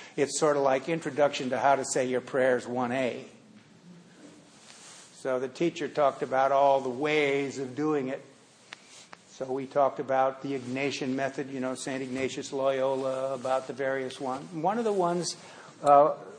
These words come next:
we talked about that I like is called the Sulpician method. And it comes from a group of clergy in Paris who ultimately in their religious community, their quasi-religious community,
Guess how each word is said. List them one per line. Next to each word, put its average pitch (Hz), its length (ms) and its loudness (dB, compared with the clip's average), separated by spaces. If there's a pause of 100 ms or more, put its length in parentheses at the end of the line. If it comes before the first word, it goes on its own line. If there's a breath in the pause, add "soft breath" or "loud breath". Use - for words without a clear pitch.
we 160 120 -2
talked 147 360 6
about 135 400 8
that 131 100 0
I 131 200 6
like 127 340 4
is 120 100 -4
called 131 380 2
the 131 60 -2
Sulpician 131 880 -4
method. 110 340 -6 (1400 loud breath)
And 151 360 4
it 156 200 -2
comes 226 380 4
from 175 180 -2
a 147 40 0
group 185 360 2
of 147 220 -6
clergy 160 720 0
in 135 180 -6
Paris 147 720 2 (460 loud breath)
who 165 180 6
ultimately 170 640 6
in 151 140 0
their 143 160 4
religious 151 480 0
community, 147 500 -2
their 131 300 2
quasi-religious 147 920 2
community, 135 720 -4